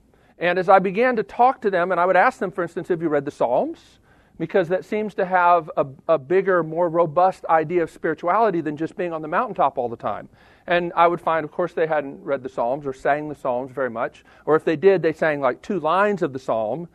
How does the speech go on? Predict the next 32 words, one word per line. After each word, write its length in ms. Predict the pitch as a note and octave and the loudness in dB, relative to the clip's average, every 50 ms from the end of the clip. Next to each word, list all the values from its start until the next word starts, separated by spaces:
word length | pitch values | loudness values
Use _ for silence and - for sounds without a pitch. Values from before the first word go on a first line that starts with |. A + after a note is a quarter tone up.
| _ - _ _ _ | _ -20 _ _ _
that 160 | - D3+ D3+ - | -4 -4 -2 0
was 360 | D3 D3 C#3 C3 - - - | 0 0 0 -2 -6 -12 -20
said, 300 | - - D3+ D3 C3 B2+ | -6 0 2 4 4 2
you 100 | C3+ C3+ | 0 -4
know, 140 | C3 A#2+ A2+ | -4 -4 -2
"Here's 200 | B2+ D3+ F#3+ G3 | -2 -2 -2 -2
Psalm 280 | - F#3+ F3 F3+ F#3 F#3 | 0 0 0 0 0 0
one 160 | F#3 F3+ F3 | -2 -2 -2
thirty," 380 | G3 F#3+ F#3 D3+ C3 A#2 A#2 | -2 -4 -2 -2 -4 -6 -6
and 140 | A2 B2 C3 | -6 -6 -6
it's, 200 | B2+ B2 - - | -8 -8 -4 -2
like, 240 | C3 B2 B2 - - | 0 0 0 -2 -4
two 160 | - G3 F3 | -4 -4 0
lines. 580 | D3 D3+ D#3 E3 D3+ B2+ A#2+ A#2+ B2 B2+ - - _ _ _ | 2 2 4 4 2 0 -2 -4 -8 -10 -12 -18 _ _ _
It's 140 | - D3 - | -6 -2 -2
not 160 | F3 D3 D3+ | -2 -2 0
really 300 | D#3+ F#3+ G3+ G3+ F3+ D#3+ | 2 4 4 4 4 2
Psalm 280 | C#3+ - E3+ D3 C#3+ C3 | 0 0 0 0 0 0
one 140 | C3 B2+ A#2 | -2 -4 -2
thirty 240 | - D3 C#3 C3+ B2+ | -2 -2 -2 -2 -4
from 160 | - C3 A#2+ | -8 -10 -12
the 60 | A#2 | -10
depths 320 | A2 A2+ C3+ B2+ - - | -4 -2 -2 -2 -4 -6
of 100 | B2+ - | -16 -6
woe. 320 | - B2+ D3 D3+ A2 A2 A2 | 0 2 2 2 2 0 -4
They're 100 | A#2 B2 | -6 -8
not 140 | C3 C3 - | -8 -8 -8
singing 240 | - C#3+ C3+ C3 | -8 -8 -8 -8
it 140 | A#2+ G#2+ - | -10 -10 -8
like 160 | A#2 A2 A2+ | -8 -10 -6
that. 340 | - B2 C3+ B2 G#2+ G#2 - _ _ - - - - _ - | -4 -4 -2 -2 -4 -6 -10 _ _ -20 -20 -20 -20 _ -6
Um, 500 | - D3 D3+ D3 C#3+ C#3 C3+ C#3 C#3 | -2 0 0 0 0 0 -2 -6 -10